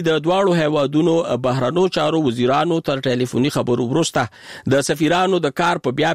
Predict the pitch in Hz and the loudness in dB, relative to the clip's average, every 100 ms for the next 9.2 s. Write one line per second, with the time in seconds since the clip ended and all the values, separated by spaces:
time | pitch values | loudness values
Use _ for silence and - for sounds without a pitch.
0 | 139 120 123 143 151 147 123 117 135 - | 0 0 0 2 0 0 0 0 -2 -2
1 | 123 87 - 104 107 _ _ - - - | -2 -2 -4 -4 -4 _ _ -20 -20 -20
2 | - 135 175 185 196 185 196 202 208 220 | -4 0 0 2 0 0 0 0 0 -2
3 | 214 208 175 165 160 151 160 175 170 160 | -2 -2 -2 0 0 0 0 0 0 -2
4 | 143 147 151 147 151 147 170 190 156 147 | 0 0 0 -2 -2 0 -2 -2 -2 -2
5 | 139 151 151 143 143 135 131 143 143 131 | 0 -2 -2 -2 -2 -2 0 -2 -2 -2
6 | 113 120 127 160 180 185 190 190 185 180 | -2 -2 -2 -2 -2 -2 -2 0 0 0
7 | 175 185 170 160 151 151 147 156 151 147 | 0 0 0 0 0 0 -2 0 0 -2
8 | 131 120 120 147 175 175 135 123 113 113 | -2 -2 -2 0 0 0 -2 0 -2 0
9 | 151 | 0